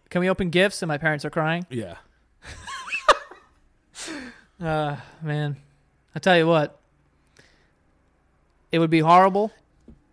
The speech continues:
Speaker 1: I, I, I wouldn't, I wouldn't not open my gifts though.
Speaker 2: I know.
Speaker 1: I'd
Speaker 2: The,
Speaker 1: open
Speaker 2: the
Speaker 1: them.
Speaker 2: thought is gonna
Speaker 1: How
Speaker 2: pass
Speaker 1: much,
Speaker 2: your mind.
Speaker 1: how
Speaker 2: Y-,
Speaker 1: much
Speaker 2: you're
Speaker 1: time?
Speaker 2: not, you're not ba-, you're not a bad kid if that <laughs> thought passes your mind on Christmas.
Speaker 1: What is the appropriate amount of time to pass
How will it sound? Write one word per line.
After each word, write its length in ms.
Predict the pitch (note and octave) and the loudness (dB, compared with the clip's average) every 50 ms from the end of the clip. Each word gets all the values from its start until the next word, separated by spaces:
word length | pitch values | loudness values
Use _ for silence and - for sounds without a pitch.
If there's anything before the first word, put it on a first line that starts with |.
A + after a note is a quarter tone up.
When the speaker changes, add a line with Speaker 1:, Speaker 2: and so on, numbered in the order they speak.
| _ _ | _ _
Speaker 1:
I, 80 | - E3 | -6 -6
I, 160 | - - - - - | -4 -6 -8 -12 -6
I 120 | - E3 | -4 -2
wouldn't, 280 | F3+ G3+ A3 A3 G3+ - _ _ - | 0 0 0 -2 -4 -8 _ _ -6
I 80 | - | -4
wouldn't 260 | F#3 G3+ A3 A3 F#3+ | -2 0 0 0 0
not 220 | F3+ F3+ E3 E3 E3 | 0 -2 0 2 2
open 240 | F#3+ F#3+ D#3 E3+ E3+ | 0 0 0 -4 -10
my 160 | D3 - - | -10 -12 -10
gifts 300 | C#3 D#3+ G3 G3+ D#3+ - | -4 -2 -2 -2 -2 -6
though. 160 | D3 C3 B2 - | -12 -16 -12 -4
Speaker 2:
I 180 | - E3+ F#3+ | 0 0 2
know. 360 | G#3+ C4 D#4 F4+ D4+ F#3+ C#3+ B2 | 6 8 8 8 8 8 6 4
Speaker 1:
I'd 260 | - - G3+ G#3 A3+ A#3+ | 4 6 6 6 8 8
Speaker 2:
The, 40 | |
Speaker 1:
open 200 | B3+ A#3+ F#3+ G#3+ | 6 6 6 4
Speaker 2:
the 60 | F3+ - | 2 0
Speaker 1:
them. 60 | - | 0
Speaker 2:
thought 400 | - - D#4+ E4 E4+ D#4 - - | 0 2 4 4 4 4 2 -2
is 140 | A3 G#3 E3+ | -8 -8 -4
gonna 200 | F3 G#3 G3+ F#3 | -4 -4 0 4
Speaker 1:
How 160 | G#3 D4 F4 | 6 8 8
Speaker 2:
pass 60 | G3 F#4 F4 | 8 8 6
Speaker 1:
much, 80 | A3 | 6
Speaker 2:
your 80 | F3+ E3+ | 4 0
mind. 140 | D#3 - - - - | -2 -4 -6 -4 2
Speaker 1:
how 120 | - A#3 D4+ | 6 6 8
Speaker 2:
Y-, 40 | D4+ | 8
Speaker 1:
much 140 | F4+ D4 A#3 | 8 8 8
Speaker 2:
you're 100 | C#4+ D#4+ | 8 8
Speaker 1:
time? 300 | C#4 C4+ C#4 C#4 C#4 C4+ | 10 10 10 10 8 6
Speaker 2:
not, 60 | - | 4
you're 120 | G3+ A#3+ B3+ | 0 -2 0
not 340 | A#3+ A3+ B3 C4 G3+ D#3 - | 2 4 4 2 2 0 0
ba-, 140 | E3+ F3 - F3 | 0 2 2 2
you're 220 | F#3 F3+ F3+ G3 | 2 2 2 0
not 260 | F#3+ F#3+ F#3+ G#3+ A3 G#3 | 0 0 2 2 2 2
a 40 | |
bad 500 | - - - C#3 C3+ D3 D3 C#3+ C#3 C#3+ | 2 0 0 0 2 2 2 0 -2 -4
kid 480 | - - D3+ C3 C3+ D#3+ F3+ F3+ - - - | -8 -8 -4 -2 -2 -2 -2 -4 -6 -8 -6
if 200 | C#3 B2+ - - C3 | -6 -6 -6 -4 0
that 200 | D3 D3+ F#3 F#3+ | 2 2 2 2
<laughs> 60 | - G3+ | 2 2
thought 240 | D#3 C#3+ C#3 A#2+ | 4 4 2 2
passes 480 | - - C3 B2 A#2+ - - A#2+ A2+ A2+ | 0 -4 -2 -2 -2 -4 -6 -8 -6 -4
your 140 | A2+ G#2 G#2 | -4 -4 -2
mind 340 | G#2 G2 G2+ G2 G2 F#2+ - - | -2 -4 -4 -6 -8 -10 -2 4
on 180 | E3 E3+ D#3+ D#3 | 4 4 4 4
Christmas. 840 | - - - F#3+ E3+ D#3+ - - - G2+ - - - - F#3 D#3 D#3 | 0 -4 0 2 2 2 2 0 -6 -8 -12 -14 -14 -14 -10 -4 -2
Speaker 1:
What 160 | F#3 A3 B3+ | 0 2 2
is 120 | C#4+ B3+ | 0 -2
the 140 | C#4 C#4+ B3+ | -2 -2 -2
appropriate 640 | F#3+ - - - F#3+ F#3+ F#3+ F#3 G3 G3 F#3+ F3 - - | -2 -4 -4 -4 -2 -2 -2 -2 -2 0 0 0 -2 -2
amount 360 | F3 D#3+ D#3+ F3 F3 F3 - | -4 -2 0 0 0 0 -2
of 140 | C#3+ C#3 - | -6 -10 -10
time 360 | - - F3 D#3+ D#3+ D#3+ D#3+ | -8 -6 -4 -2 -2 -2 -4
to 120 | - - - | -6 -8 -8
pass 640 | - - D#3 C#3 C#3+ D3+ D#3 E3 - - - - | -6 -4 -2 0 2 2 2 0 -2 -6 -14 -16